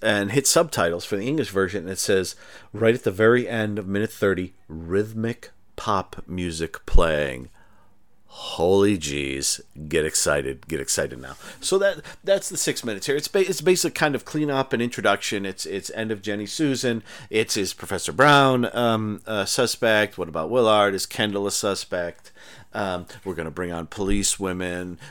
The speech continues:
Uh, Kendall, someone wants to talk to Kendall at the police station. It's kind of assembling everything. Kendall's a campus stud, you know, and, and we haven't actually seen him do anything with any ladies, but, um,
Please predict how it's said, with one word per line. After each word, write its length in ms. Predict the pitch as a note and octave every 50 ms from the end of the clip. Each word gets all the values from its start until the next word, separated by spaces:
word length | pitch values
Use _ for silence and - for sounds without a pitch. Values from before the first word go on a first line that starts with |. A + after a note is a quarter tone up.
| - -
Uh, 160 | F#2 F2 E2 -
Kendall, 760 | - - B2 G2 F#2+ F#2 F#2 E2 - - A2+ A2 G2+ F2+ - -
someone 280 | - - G#2+ F#2+ F2
wants 220 | F2 F2 - - -
to 40 |
talk 140 | - A2 F#2 -
to 60 | -
Kendall 400 | - - A#2+ F#2+ F#2 F2+ E2+ E2+
at 100 | E2 -
the 60 | -
police 360 | - - G#2 G2 G2 F#2+ F2+ -
station. 480 | - - F#2 F2 E2+ - - F#2 E2+
It's 100 | E2 -
kind 240 | - - A2 G2+ F#2+
of 80 | E2+ D#2+
assembling 460 | - - - A2 G2 F#2+ F#2+ F#2 G2
everything. 240 | F#2+ F#2 F2+ F2+ D#2+
Kendall's 360 | - - A#2 G2 G2 F#2 -
a 40 | -
campus 360 | - A#2+ G2+ F#2+ - F2+ -
stud, 460 | - - - G2+ G2 G2 G2 F#2 - - - - - - - - -
you 160 | - G2 G2
know, 240 | F#2 F2+ F#2 F2+ -
and, 400 | - G2 F#2+ F#2 F2+ F2 F2 -
and 240 | - F#2 F#2 F2+ - D3 - -
we 80 | C#3
haven't 160 | D#3 F#3+ G#3+
actually 220 | G3+ F3+ - - D3
seen 180 | - F#3+ E3+
him 80 | C3 A#2+
do 220 | - - E4+ E4+
anything 440 | C#4 D#3 A#2+ - - F2+ E2 F#2 F#2+ -
with 180 | - G#2+ G2+
any 180 | G#2+ G2+ F#2+ F2
ladies, 500 | F2 F2+ E2+ E2 E2+ G2+ A#2+ D3+ - -
but, 340 | - - A#2 G#2+ G2+ - -
um, 340 | G#2+ G2 F#2+ F#2 F#2 F#2+ G#2